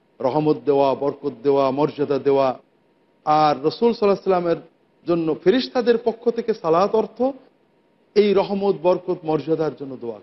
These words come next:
করা। ইমাম তিরমিজি বিভিন্ন তাবেঈন থেকে উদ্ধৃত করেছেন, সালাতুর রব্বে রাহমা ওয়া সালাতুল মালাইকাতি ইস্তিগফার। আল্লাহর পক্ষ থেকে সালাত অর্থ রহমত প্রদান করা,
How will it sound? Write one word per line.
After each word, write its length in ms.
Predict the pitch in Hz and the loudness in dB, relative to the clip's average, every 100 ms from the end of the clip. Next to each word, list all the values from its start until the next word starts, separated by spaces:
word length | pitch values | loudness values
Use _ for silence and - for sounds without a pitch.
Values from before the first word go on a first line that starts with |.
| - | -20
করা। 120 | - _ _ _ _ _ - | -20 _ _ _ _ _ 0
ইমাম 220 | 175 175 | 2 4
তিরমিজি 560 | 180 170 170 143 160 - - _ _ _ _ _ - | 2 2 0 0 -4 -4 -12 _ _ _ _ _ 0
বিভিন্ন 600 | 156 165 175 165 160 151 - | 2 4 4 4 2 0 -4
তাবেঈন 460 | - 151 151 156 156 | 0 2 4 2 2
থেকে 280 | - 135 147 139 _ _ _ - | -2 -2 0 0 _ _ _ -14
উদ্ধৃত 360 | 147 139 180 | -6 0 2
করেছেন, 560 | 185 165 151 - 151 135 - _ _ _ | 2 0 -4 -2 -6 -6 -12 _ _ _
সালাতুর 480 | 139 135 143 143 147 135 | 0 4 4 2 -4 -4
রব্বে 260 | 135 139 | -6 -4
রাহমা 380 | 147 - 165 175 - - | -4 -4 -10 -12 -14 -10
ওয়া 120 | 131 | -8
সালাতুল 520 | 127 131 131 127 135 | -6 -2 0 0 -4
মালাইকাতি 760 | 127 123 127 131 135 131 123 117 | -4 -2 0 -2 -4 -12 -12 -14
ইস্তিগফার। 680 | - - 117 - 117 110 - _ _ _ _ _ _ _ _ _ _ _ _ _ - | -18 -16 -16 -12 -12 -12 -16 _ _ _ _ _ _ _ _ _ _ _ _ _ -2
আল্লাহর 320 | 156 180 233 240 | 4 6 4 2
পক্ষ 240 | 233 262 | -4 -2
থেকে 240 | 262 254 254 | -4 -4 -6
সালাত 340 | 220 226 254 | 0 0 0
অর্থ 220 | 262 - 277 254 - | -4 -6 -8 -6 -2
রহমত 400 | 151 170 214 214 - | 2 4 4 2 -2
প্রদান 260 | 165 147 | -4 -4
করা, 400 | 135 143 127 113 | -4 -6 -6 -8